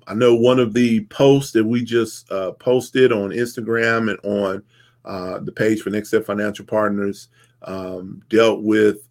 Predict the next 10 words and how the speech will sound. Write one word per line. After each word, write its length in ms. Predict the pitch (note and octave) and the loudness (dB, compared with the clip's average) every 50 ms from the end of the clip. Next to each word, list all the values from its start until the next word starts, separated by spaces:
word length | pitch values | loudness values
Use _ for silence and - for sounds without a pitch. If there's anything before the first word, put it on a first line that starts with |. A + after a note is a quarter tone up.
| _ | _
uh, 240 | G2+ G2 G2 F#2+ G2 | -8 -8 -6 -6 -8
checking 380 | - - - B2+ A#2+ B2 B2 A#2 | -8 0 0 0 0 0 0 0
your 160 | A2+ G#2+ G2 | 0 0 -2
bank 340 | F2 E2 A2 A2 A#2 A#2 - | -2 -2 -2 -2 -2 -2 -6
account 460 | - - - G#2+ G#2+ G#2+ G#2+ G#2 - _ _ _ _ _ _ _ _ _ - | -14 -10 -6 -6 -4 -4 -4 -6 -10 _ _ _ _ _ _ _ _ _ -6
is 240 | G#2+ G#2 - - | -4 -4 -4 -4
not 420 | G2 G2 G2+ G#2+ A2 G#2+ - - - _ - | -4 -2 -2 0 0 0 -2 -2 -6 _ -6
a, 520 | G2+ G2+ G2 G2 F#2+ F#2+ F#2 F#2 F#2 - - - | -4 -2 0 -2 -2 -2 -4 -6 -8 -10 -10 -10
uh, 200 | F#2+ F#2 F2+ F2 | -10 -8 -8 -10
solution 1000 | F2+ - - G#2 G2 G#2+ C3 F3+ A3 - - - - A2+ G#2 G2 G2 G2 G#2 - | -10 -8 -6 -4 0 2 4 4 4 2 0 -2 -2 -2 0 0 -2 -4 -8 -10